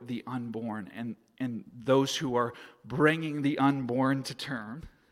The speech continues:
we tell a story of a God who values life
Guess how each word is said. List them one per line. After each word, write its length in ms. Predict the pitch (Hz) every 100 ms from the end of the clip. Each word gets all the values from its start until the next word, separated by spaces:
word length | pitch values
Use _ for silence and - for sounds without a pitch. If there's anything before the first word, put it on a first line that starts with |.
| _ - - - _ _ _ _ _ _ _ _ -
we 140 | 131
tell 460 | 151 156 135 123 -
a 60 | 123
story 640 | - - 113 113 117 117 - - -
of 100 | 107
a 60 |
God 400 | 104 104 110 110
who 220 | 110 123 110
values 600 | 110 117 123 139 135 113
life 540 | 104 104 101 - -